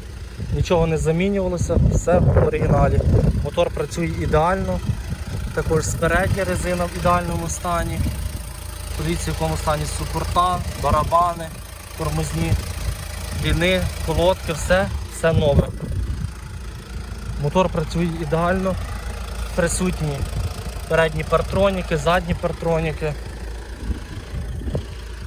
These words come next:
Також надаємо він-код для перевірки. Перевіряйте. Зараз пройдемося зразу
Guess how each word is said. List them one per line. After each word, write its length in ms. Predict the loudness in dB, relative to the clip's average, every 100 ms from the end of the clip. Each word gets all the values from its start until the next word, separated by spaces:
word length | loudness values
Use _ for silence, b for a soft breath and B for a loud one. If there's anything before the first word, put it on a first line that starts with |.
| -12 -14 -8
Також 340 | -2 0 2
надаємо 360 | 2 2 2 2
він-код 380 | 0 0 2 2
для 100 | 2
перевірки. 680 | 2 2 2 2 0 0 -4 -2 -6 -8 -12 -8 -8 -6 -8 -8 -8 -4 -2 -2 -4 -10 -12 -6
Перевіряйте. 800 | 2 2 4 4 4 0 -2 -6 -6 -8 -8 -8 -4 -4 -4 -4 -4 -4 -4 -6 -6 -8 -8 -10 -10 -10 -8 -8 -8 -10 -10 -10 -10 -8 -8 -8 -8 -2
Зараз 260 | -2 -2
пройдемося 500 | -2 0 2 0 0
зразу 440 | -2 0 0 0